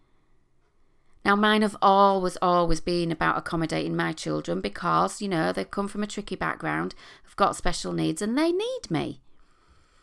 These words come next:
And also, actually, if I'm available for them to reconnect at the end of the school day,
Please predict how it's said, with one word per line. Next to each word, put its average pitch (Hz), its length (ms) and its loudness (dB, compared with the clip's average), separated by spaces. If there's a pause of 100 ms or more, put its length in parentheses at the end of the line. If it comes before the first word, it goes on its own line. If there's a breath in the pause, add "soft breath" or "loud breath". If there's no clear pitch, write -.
(320 soft breath)
And 214 160 2
also, 254 400 4
actually, 170 400 -2
if 170 100 -4
I'm 220 220 0
available 190 520 0
for - 140 -12
them 165 260 -2
to 165 120 -8
reconnect 165 520 -6
at - 100 -12
the 175 100 -8
end 175 160 -6
of 170 60 -10
the 165 60 -12
school 160 300 -6
day, 156 460 -2